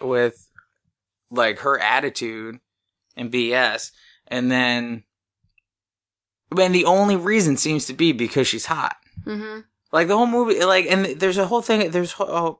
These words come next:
Speaker 1: whole bunch of levels about, like, sex and different kinds of sex and whatever. But he seems to say, like, she's, she's good, but it's mostly just 'cause she's hot.
Speaker 2: Mm-hmm.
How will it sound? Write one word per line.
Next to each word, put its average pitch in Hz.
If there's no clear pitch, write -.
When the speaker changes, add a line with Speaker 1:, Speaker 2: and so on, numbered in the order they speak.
Speaker 1:
whole 190
bunch 196
of 160
levels 156
about, 120
like, -
sex 156
and 110
different 120
kinds 175
of 151
sex 160
and 104
whatever. 175
But 196
he 226
seems 320
to 196
say, 208
like, 139
she's, 147
she's 135
good, 160
but 127
it's 127
mostly 151
just 120
'cause 123
she's -
hot. -
Speaker 2:
Mm-hmm. 220